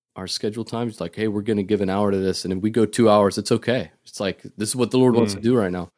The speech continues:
Speaker 1: Uh, we never let a, a calendar or a schedule, like, overrule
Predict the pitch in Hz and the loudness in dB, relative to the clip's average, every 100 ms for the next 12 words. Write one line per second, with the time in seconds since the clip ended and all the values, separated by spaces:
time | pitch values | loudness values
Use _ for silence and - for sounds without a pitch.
0 | _ _ _ _ - 104 98 101 113 123 | _ _ _ _ -4 0 0 4 4 4
1 | 131 120 120 113 104 95 - - 98 - | 4 6 6 6 4 2 -2 -12 -12 -10
2 | 104 110 113 110 101 92 - - 98 - | -4 0 0 2 2 0 -2 0 -2 0
3 | 98 90 87 _ _ _ _ - 98 110 | 2 2 -2 _ _ _ _ -18 -16 -14
4 | - 123 110 104 95 101 101 92 85 | -4 -2 2 0 2 4 6 4 -2